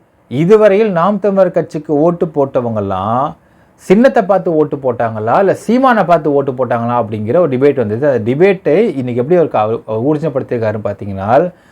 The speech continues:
"சின்னத்தை பார்த்து ஓட்டு போடலப்பா, நாம் தமிழர் கட்சினா சீமானை பார்த்து மட்டும்தான் ஓட்டு போட்டாங்க மக்கள்" அப்படிங்கிறத அவர் காமிச்சிருக்காரு. And செகண்ட், ஏன் இதை ப்ளஸ் நான் சொல்றேன்னா மக்களே, நாம் தமிழர் கட்சி அப்படிங்கிற விஷயம்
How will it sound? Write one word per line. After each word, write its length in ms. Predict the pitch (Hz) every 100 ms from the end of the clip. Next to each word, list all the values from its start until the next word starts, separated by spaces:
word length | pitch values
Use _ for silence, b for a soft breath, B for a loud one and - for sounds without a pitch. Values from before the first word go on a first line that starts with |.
| b b b
"சின்னத்தை 340 | - 185 190
பார்த்து 280 | 165 160 160
ஓட்டு 200 | 139 139
போடலப்பா, 680 | 120 113 101 85 107 104 90 _ _ b b
நாம் 320 | 110 135 190
தமிழர் 320 | 185 190 170
கட்சினா 800 | 156 127 - 131 127 156 208 202 - -
சீமானை 440 | 147 185 185 185
பார்த்து 300 | 160 156 143
மட்டும்தான் 460 | 131 120 165 170 190
ஓட்டு 300 | 165 156 147
போட்டாங்க 380 | 143 123 120 113
மக்கள்" 280 | 113 -
அப்படிங்கிறத 540 | 120 107 107 104 139 135
அவர் 40 |
காமிச்சிருக்காரு. 500 | 117 120 117 - - - _ _ _ b b b
And 140 | 123 123
செகண்ட், 320 | 170 165 269
ஏன் 260 | 220 165 208
இதை 140 | 208 156
ப்ளஸ் 140 | 156 -
நான் 180 | 185 156
சொல்றேன்னா 300 | 131 127 110
மக்களே, 560 | 101 98 92 127 226 - _ b b b b
நாம் 340 | 127 143 233 247
தமிழர் 300 | 247 240 220
கட்சி 320 | 202 - 214
அப்படிங்கிற 400 | 165 165 160 143
விஷயம் 640 | 127 - 160 160 240 202